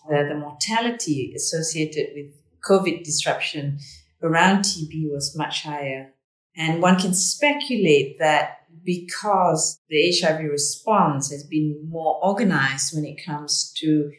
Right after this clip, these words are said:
community organizations, that the community, I suppose, in a way more ready to take the lead, you know, because in rural Africa, communities been leading, you know, the H I V response in testing and delivery of services for many years now.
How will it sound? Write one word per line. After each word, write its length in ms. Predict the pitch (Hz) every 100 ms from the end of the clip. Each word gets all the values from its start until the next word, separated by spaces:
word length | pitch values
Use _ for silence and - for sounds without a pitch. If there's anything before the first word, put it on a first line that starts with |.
| _ -
community 440 | 175 185 233 233 175
organizations, 1160 | 156 151 139 139 135 123 - 120 107 180 -
that 160 | 175 147
the 60 | - -
community, 840 | 180 180 175 175 160 156 151 143 - -
I 40 |
suppose, 520 | - 190 - 185 175 170
in 120 | 165
a 60 |
way 140 | 156 151
more 240 | 151 151 151
ready 500 | 151 139 123 120 123 _
to 120 | -
take 300 | 143 160 143
the 80 | 131
lead, 380 | 135 139 143 143
you 180 | 147 170
know, 80 | 185
because 640 | 196 202 190 - - - _
in 460 | 165 170 165 156 156 -
rural 480 | 160 196 202 175 147 -
Africa, 640 | 156 - 196 - - 143
communities 640 | - 165 180 185 180 160 -
been 220 | 165 160
leading, 680 | 151 160 180 180 156 143 143 -
you 140 | 170
know, 140 | 160
the 60 | 156
H 260 | - 151 -
I 140 | 151
V 80 | 156
response 680 | 151 147 - 170 170 156 151
in 160 | 143 _
testing 720 | - 175 - 151 135 131 131
and 400 | 127 131 135 - -
delivery 420 | 151 160 170 160
of 100 | 151
services 720 | - 165 156 151 151 143 -
for 120 | - 165
many 200 | 170 170
years 500 | 143 170 - - -
now. 340 | 127 - -